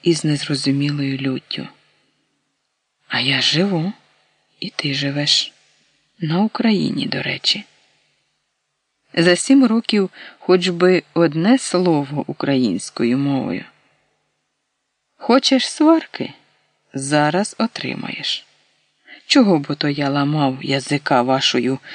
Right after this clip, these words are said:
хахляцькою говіркою?" Бійся Бога, Максиме. Це ж мова твоєї бабусі.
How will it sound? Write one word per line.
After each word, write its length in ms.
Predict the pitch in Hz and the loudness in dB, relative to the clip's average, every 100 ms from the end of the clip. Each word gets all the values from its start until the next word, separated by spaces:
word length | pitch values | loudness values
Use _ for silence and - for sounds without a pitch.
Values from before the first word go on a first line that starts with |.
| - - | -18 -6
хахляцькою 840 | - 151 - 147 - - - 127 131 | -4 -2 -2 -2 -4 -10 -2 -2 0
говіркою?" 720 | 139 135 123 - 117 113 - - _ _ _ _ _ _ _ _ _ _ _ _ _ _ _ _ _ _ _ _ _ _ | 0 0 -2 -2 -6 -6 -6 -12 _ _ _ _ _ _ _ _ _ _ _ _ _ _ _ _ _ _ _ _ _ _
Бійся 600 | 147 160 196 - - 196 | 0 2 2 -2 -4 -4
Бога, 500 | 196 185 196 151 127 | -4 -2 -2 -2 -4
Максиме. 800 | 127 127 - - 131 117 123 - - _ _ _ _ _ _ _ _ _ _ _ _ _ | -6 -8 -10 -6 -4 -4 -6 -10 -16 _ _ _ _ _ _ _ _ _ _ _ _ _
Це 160 | - 160 | -12 -4
ж 120 | 156 | 0
мова 320 | 175 190 196 | 2 2 2
твоєї 440 | 202 - 185 190 190 | 0 -2 0 0 0
бабусі. 720 | 196 196 226 208 - - | 0 -2 -2 -4 -6 -10